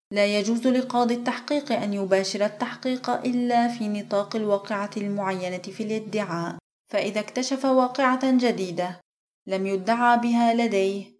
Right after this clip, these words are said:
ولم تكن مرتبطة بالواقعة المعروضة عليه ولا من طبيعتها، كان من الواجب عليه أن يحرر محضراً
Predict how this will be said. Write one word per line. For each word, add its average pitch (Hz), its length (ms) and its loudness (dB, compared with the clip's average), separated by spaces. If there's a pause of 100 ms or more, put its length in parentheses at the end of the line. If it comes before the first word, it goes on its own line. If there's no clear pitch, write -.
(320)
ولم 262 300 2
تكن 277 360 2
مرتبطة 262 760 0
بالواقعة 202 760 2
المعروضة 214 720 0
عليه 214 560 -2
ولا 208 320 0
من 220 160 -2
طبيعتها، 226 920 -2 (840)
كان 202 300 -2
من 208 120 -2
الواجب 220 500 4
عليه 254 560 6
أن 262 100 6
يحرر 247 580 4
محضراً 190 640 0